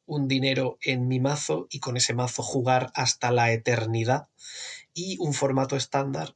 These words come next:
no me permite eso. Bueno, hay que desechar esa idea, porque n-, volvemos a lo mismo, no es una idea viable a largo plazo. Eso no, no se sostiene.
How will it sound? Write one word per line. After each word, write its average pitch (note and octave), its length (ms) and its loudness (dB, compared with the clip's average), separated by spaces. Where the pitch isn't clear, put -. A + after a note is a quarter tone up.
no D3 240 0
me D3 100 2
permite A#2 680 0
eso. - 420 0
Bueno, E3 260 4
hay B2+ 80 -2
que F#3+ 80 2
desechar D3 340 2
esa A2 180 2
idea, A#2 380 -2
porque B2 240 -2
n-, B2 280 -2
volvemos C3+ 640 0
a C3+ 100 2
lo B2 140 0
mismo, A2+ 420 -4
no D#3 240 2
es D3 160 4
una C3+ 160 4
idea B2+ 300 4
viable A#2+ 400 2
a B2 60 2
largo G2+ 300 -6
plazo. - 360 -6
Eso C3+ 260 4
no, A#2+ 420 2
no B2+ 240 2
se B2 100 4
sostiene. - 480 -2